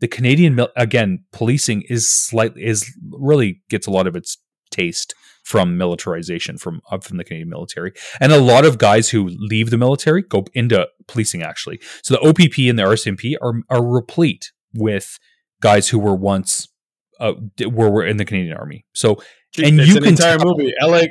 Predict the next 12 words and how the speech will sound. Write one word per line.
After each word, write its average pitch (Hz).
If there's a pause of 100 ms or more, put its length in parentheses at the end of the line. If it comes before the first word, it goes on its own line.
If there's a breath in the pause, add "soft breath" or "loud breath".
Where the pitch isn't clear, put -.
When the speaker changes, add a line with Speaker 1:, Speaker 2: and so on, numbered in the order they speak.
(160)
Speaker 2:
L 185
A 175
Confidential 151
is 123
Speaker 1:
It's, -
Speaker 2:
just, 123
Speaker 1:
yeah, 135
Speaker 2:
it's -
Speaker 1:
yeah. 120
Speaker 2:
that, 117
that's 117
like, 113